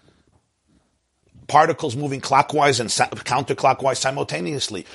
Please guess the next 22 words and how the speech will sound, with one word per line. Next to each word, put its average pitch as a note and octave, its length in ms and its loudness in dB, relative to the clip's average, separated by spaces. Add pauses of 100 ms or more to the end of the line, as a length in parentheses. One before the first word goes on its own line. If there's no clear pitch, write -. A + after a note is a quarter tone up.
Schrodinger's C#3+ 600 2
cat, D3 260 4
the A2 80 -6
cat A#2 300 0
is G2 140 -4
dead A#2+ 200 2
and B2+ 120 -4
alive A2+ 280 2
simultaneously. B2+ 800 -2
Light D3+ 420 2 (240)
being C3 240 0
both D3 220 6
a C3 60 0
particle C#3 520 2
and C3 80 -2
a B2+ 60 2
wave B2 300 4
and C3+ 120 -6
functioning E3+ 520 -2
as C3 100 -4
both E3 260 4
simultaneously. C#3+ 920 -4